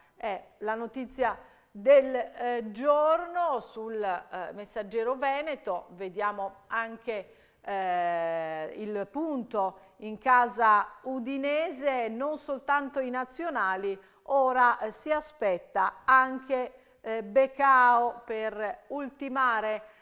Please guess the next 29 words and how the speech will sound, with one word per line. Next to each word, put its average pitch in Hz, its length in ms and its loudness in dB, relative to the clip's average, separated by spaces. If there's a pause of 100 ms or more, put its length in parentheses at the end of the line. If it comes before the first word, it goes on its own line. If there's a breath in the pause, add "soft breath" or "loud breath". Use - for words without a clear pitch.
la 196 120 -6
ricomposizione 233 1040 -6
del 214 580 -2
gruppo 226 1000 -4 (500 soft breath)
che 202 280 -8
si - 140 -20
sta 196 160 -6
preparando 208 480 -4
per 202 140 -8
la 190 100 -2
prossima 214 560 -8
gara 214 260 0
contro 220 320 -6
il 254 100 -6
Torino, 190 560 -4
un 190 140 -12
gruppo 208 420 -8
smembrato 214 880 -2
negli 196 220 -10
ultimi, 196 540 -14
ehm, 175 960 -10
negli 190 160 -12
ultimi 214 300 -12
giorni, 220 240 -6
nell'ultima 190 420 -8
settimana 190 540 -12
per 180 160 -14
gli 185 60 -16
impegni 196 500 -12